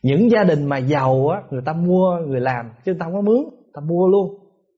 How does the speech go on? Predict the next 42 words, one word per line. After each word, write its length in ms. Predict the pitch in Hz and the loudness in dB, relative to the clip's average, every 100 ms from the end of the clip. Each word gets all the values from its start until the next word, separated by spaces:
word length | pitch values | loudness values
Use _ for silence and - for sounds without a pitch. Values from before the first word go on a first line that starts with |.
| _ _ _ _ _ _ _ - | _ _ _ _ _ _ _ -6
Rồi 260 | 127 127 123 | -2 0 0
về 240 | 131 127 | 2 0
nhà 300 | 120 123 117 113 | 0 -4 -6 -4
ở 240 | 113 170 185 | -2 -2 -4
trong 160 | 156 | -8
đó. 220 | 156 175 175 | -8 -10 -6
Mà 100 | 135 | -4
nếu 340 | 123 156 240 311 277 | -2 0 2 2 2
như 260 | 220 220 | 2 2
người 280 | 170 147 131 131 | 0 -2 -2 -4
chủ 260 | 123 202 240 | -4 -2 -4
mà 80 | 131 - | -6 -4
chết 260 | 208 262 262 | -4 -4 -8
á, 60 | 233 - | -12 -10
thì 200 | 120 - | -10 -2
chôn 240 | 202 202 208 | 2 2 4
luôn 500 | 214 220 220 208 190 _ _ _ _ _ _ _ _ _ _ - | 4 4 4 0 -8 _ _ _ _ _ _ _ _ _ _ -2
cái 140 | 220 | 0
người 320 | 190 139 131 | 2 2 2
làm 300 | 127 123 117 | 2 0 -2
đó 80 | 123 | -4
đi 160 | 180 180 | -2 -4
theo, 380 | 165 170 165 147 | -4 -2 -2 -2
để 220 | 120 170 | -2 0
với 160 | 220 269 | 0 0
cái 100 | 247 | 0
ý 140 | 240 247 | -2 -2
nghĩa 320 | 135 120 175 | -4 -4 -4
là 460 | 165 135 120 113 113 | -4 -4 -6 -12 -10
đi 180 | 156 165 160 | -4 -4 -4
theo 200 | 160 156 | -6 -6
hầu 300 | 139 120 110 | -2 -2 -2
hạ 380 | 107 110 117 139 | -6 -10 -10 -8
cho 80 | 151 | -8
người 220 | 135 113 | -6 -6
đó. 180 | 110 127 127 _ _ _ _ _ _ _ _ _ _ _ 147 | -8 -12 -20 _ _ _ _ _ _ _ _ _ _ _ -2
Mà 160 | 151 | 2
lỡ 280 | 143 139 233 220 | 2 2 2 4
người 200 | 156 143 | 2 2
chồng 340 | 147 143 143 | -2 -2 -2
đó 460 | 147 175 254 302 262 _ - | 0 0 -2 -6 -12 _ -4
có 180 | 214 | -4